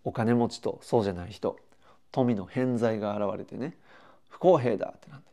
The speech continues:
「人間はもっと平等に生きるべきなんだ」って言って出てきたのが、えー、共産主義ですよね。マルクスです。これね、でもどっ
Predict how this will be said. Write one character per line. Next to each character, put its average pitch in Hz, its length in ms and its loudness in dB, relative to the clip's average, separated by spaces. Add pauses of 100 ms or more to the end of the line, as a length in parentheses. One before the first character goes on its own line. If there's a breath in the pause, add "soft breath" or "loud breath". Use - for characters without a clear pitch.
(120)
「人 110 200 0
間 123 140 2
は 127 60 0
も 143 120 0
っ 143 60 -6
と 113 120 -4
平 131 240 4
等 143 160 0
に 139 140 0
生 117 40 -6
き 131 120 -2
る 120 80 0
べ 117 120 -4
き 117 100 -10
な 107 120 -6
ん - 80 -10
だ」 - 140 -14
っ - 20 -20
て - 140 -20 (480)
言 160 100 -2
っ - 20 -2
て 160 180 -2
出 127 140 2
て 131 120 0
き 135 100 -16
た 123 100 -8
の 143 140 -6
が、 151 260 -2 (480 soft breath)
え 95 400 -10 (300)
ー、 - 60 -14
共 117 160 6
産 101 220 -10
主 - 180 -10
義 - 180 -14 (220)
で - 100 -10
す - 120 -16
よ - 100 -10
ね。 131 200 -8 (680 loud breath)
マ 117 140 0
ル 101 80 0
ク - 120 -16
ス - 120 -12
で - 100 -10
す。 - 200 -20 (640 loud breath)
こ 214 120 0
れ 190 60 4
ね、 143 160 2
で 101 100 0
も 101 120 -2
ど 135 160 4
っ 147 60 -4